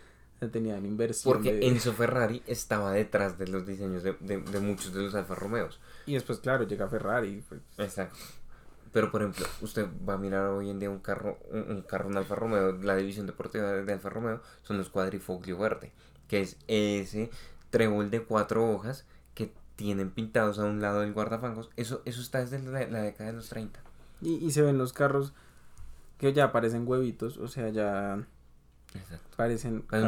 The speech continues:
Speaker 1: carros,
Speaker 2: gota de agua, que,
Speaker 1: carritos de
Speaker 2: que
Speaker 1: juguete.
Speaker 2: teóricamente no hay na-, pues yo no sé de aerodinámica, pero he escuchado varias veces que no hay nada más aerodinámico que una gota de agua.
Speaker 1: Y que, claro, en ese momento empiezan las bujías, los árboles de levas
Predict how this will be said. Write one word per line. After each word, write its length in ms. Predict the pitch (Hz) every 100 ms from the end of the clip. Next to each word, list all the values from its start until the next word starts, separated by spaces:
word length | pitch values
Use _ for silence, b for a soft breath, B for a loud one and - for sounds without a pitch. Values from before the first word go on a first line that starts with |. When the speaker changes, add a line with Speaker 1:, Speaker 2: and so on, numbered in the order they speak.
| 107
Speaker 1:
carros, 40 |
Speaker 2:
gota 220 | 110 110 113
de 60 |
agua, 220 | 120 -
que, 40 | -
Speaker 1:
carritos 300 | 127 123 110
de 40 | 110
Speaker 2:
que 40 |
Speaker 1:
juguete. 180 | 120 113
Speaker 2:
teóricamente 560 | 104 101 101 107 101 98
no 120 | 98
hay 60 | 98
na-, 120 | -
pues 280 | - 98 -
yo 100 | 92
no 160 | 95
sé 80 | 101
de 120 | 101
aerodinámica, 580 | 104 110 120 135 135 143
pero 180 | 131 107 - - - -
he 80 | 127
escuchado 480 | - 113 - 123 117
varias 240 | 117 120
veces 300 | 120 113 123
que 160 | 131 - B B
no 80 | 113
hay 80 | 113
nada 220 | 113 110
más 180 | 110 104
aerodinámico 640 | 107 107 107 98 95 113
que 60 | 101
una 100 | 87
gota 240 | 90 -
de 60 | 120
agua. 220 | - - -
Speaker 1:
Y 100 | 180
que, 340 | - 180 160 - - - - - -
claro, 400 | 160 185 160 127 B B B
en 120 | 156
ese 200 | 151 151
momento 580 | 160 180 170 139 131 -
empiezan 540 | 147 139 139 139 127 123
las 200 | 123 127
bujías, 680 | 127 - 123 120 110 110 113
los 200 | 113 113
árboles 380 | 110 101 104
de 80 | 101
levas 640 | 98 101 107 110 95 98